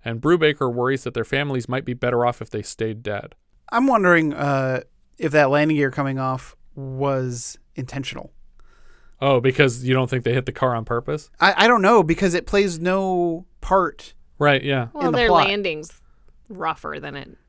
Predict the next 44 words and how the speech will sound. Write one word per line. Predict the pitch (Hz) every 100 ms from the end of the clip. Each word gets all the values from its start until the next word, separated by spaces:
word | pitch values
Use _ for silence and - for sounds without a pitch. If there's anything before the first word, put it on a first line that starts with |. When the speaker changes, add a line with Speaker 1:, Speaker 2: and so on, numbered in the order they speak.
| _
Speaker 3:
ought | - -
to | 302
be. | 131 -
Speaker 1:
But | 208
Speaker 2:
Yeah, | 202
Speaker 1:
they |
Speaker 2:
but | 180
Speaker 1:
were | 175
Speaker 2:
it |
Speaker 1:
gonna | 165 135
land | 143 143 131 -
with | 135 131 131 -
two | 151
wheels | 139 135 127
on | 117
dirt | 117 127 110
anyway. | 113 123 165
Speaker 2:
Yeah. | 160 139 127 127 - _ _ _ _
Also, | 202 220 185
I |
get | 170 170
really | 175 165
mad, | 156 160 143 139
like, | 147 139 - - _ _ -
is, | 165 143 -
okay, | 185 170 131
so | 165
they, | 156 160
you | 165 151
know, | 135 127
they're, | 165 156
they're | - 190 185 180 - _ _ _ _
pilots, | - 202 151 147 - - -
they're | 180
astronauts, | 170 160 160 151
so | 165
they, | 156
you | 151 -
know, | 135
Speaker 1:
Yeah. |
Speaker 2:
piloting | - 180 156 147 139
crafts | 131 143 135 131 -
is | - 131
pretty, | - 127 127 120